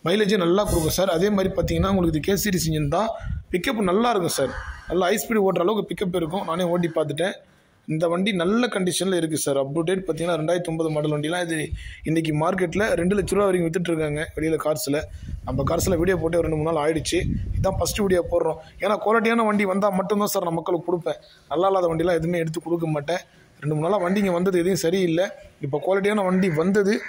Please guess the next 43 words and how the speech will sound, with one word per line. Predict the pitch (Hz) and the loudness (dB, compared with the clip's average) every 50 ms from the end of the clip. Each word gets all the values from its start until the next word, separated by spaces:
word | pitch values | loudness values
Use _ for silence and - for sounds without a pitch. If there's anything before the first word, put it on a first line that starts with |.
| - - - - - | -12 -14 -14 -10 -6
உடனே | - 151 170 190 202 | -2 0 0 2 2
video | 180 175 190 196 185 165 | 2 2 4 4 4 2
update | 165 190 175 - | 2 0 -2 0
பண்றேன். | 175 165 160 175 220 - | -2 0 0 0 0 0
அதே | - 170 202 233 | 2 2 2 2
மாதிரி | 226 240 247 240 220 190 | 2 2 2 2 4 4
ரேட்டும் | 208 247 220 247 233 208 | 2 2 2 2 2 2
பார்த்தீங்கன்னா, | 196 185 190 202 226 214 | 2 2 2 2 2 2
என்னுடைய | 190 185 202 233 233 254 220 | 2 2 2 2 2 2 2
கார்ஸ்ல | 185 202 190 175 - - 196 247 - - - - - - - - - - - - - - | 2 2 0 2 2 0 0 0 0 -4 -8 -14 -14 -14 -14 -14 -14 -14 -14 -14 -8 -2
முப்பதனாயிரம், | 196 202 185 - 233 214 214 233 262 277 | -2 -2 2 2 2 4 4 4 4 4
நாற்பதனாயிரம் | 247 233 214 196 202 208 226 226 196 | 2 2 2 2 2 2 2 2 2
கம்மியா | 190 196 214 208 | 2 2 2 2
தான் | 196 196 202 | 2 2 0
சார் | - 190 170 | 0 0 0
கொடுப்பேன். | 156 165 165 160 151 151 143 - - - - - - - - - | 0 0 -2 0 -2 -2 -4 -6 -10 -16 -16 -14 -12 -12 -10 -6
ரொம்ப | - 156 185 202 214 | -2 0 2 4 4
ஹை | 190 196 214 | 4 4 4
model | 214 208 208 196 196 | 4 4 4 4 4
ரேட்லாம் | 180 185 180 165 180 202 | 2 2 2 2 2 0
நான் | 202 190 | 2 2
எடுத்து | 175 175 190 180 185 | 2 2 0 -2 -2
கொடுக்க | 180 180 190 175 | 0 0 0 0
மாட்டேன். | 175 165 156 139 143 147 | 0 -2 -2 -2 -4 -4
ஏன்னா, | 151 151 170 175 | -4 -2 -2 -2
நான் | 160 160 175 185 | 0 0 0 0
கொடுக்குற | 175 185 190 214 226 233 220 | 0 0 0 2 4 4 4
வண்டி | 214 208 220 | 2 2 0
கஸ்டமருக்கு | 208 196 185 - 220 214 226 220 196 190 175 175 | 0 0 0 0 2 2 2 2 2 2 2 2
வேணாம்னாலும், | 196 208 202 196 190 185 190 226 269 - - - - - - - | 2 2 2 2 2 2 2 0 0 -2 -6 -10 -12 -12 -10 -4
நீங்க | - 185 190 190 190 214 | -2 0 2 4 4 4
வெளியில | 262 277 | 4 4
எங்கனா | 254 240 220 220 233 226 214 | 2 2 2 2 2 2 2
வித்தீங்கனாலும் | 214 185 214 208 208 226 262 | 0 0 0 0 0 0 2
உங்களுக்கு | 262 240 226 220 | 2 2 4 4
ஒரு | 208 208 196 | 4 4 2
முப்பது | 196 190 175 196 208 214 | 2 0 0 2 0 2
ரூபா, | |
நாற்பது | 208 190 180 208 214 | 2 0 0 0 -2
ரூபா | 190 - 190 196 | 0 0 0 0
profit | 190 185 180 | 0 0 -2
தான் | 185 190 180 | -2 -2 -2
கிடைக்கும். | 175 175 180 185 180 165 | -2 -2 -2 -2 -4 -6